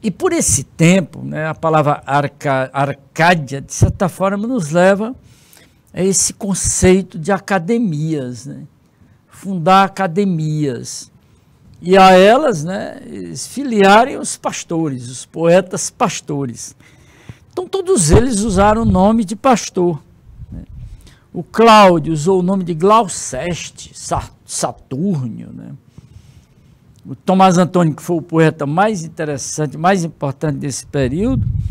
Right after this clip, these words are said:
usou o famoso Dirceu, olha aí, né?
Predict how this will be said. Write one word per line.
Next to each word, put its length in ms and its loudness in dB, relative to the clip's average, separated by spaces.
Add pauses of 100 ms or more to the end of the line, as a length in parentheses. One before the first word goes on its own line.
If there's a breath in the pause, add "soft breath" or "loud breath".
(500 loud breath)
usou 360 2
o 40 -4
famoso 540 2
Dirceu, 840 -2
olha 240 -4
aí, 180 -8 (100)
né? 280 -12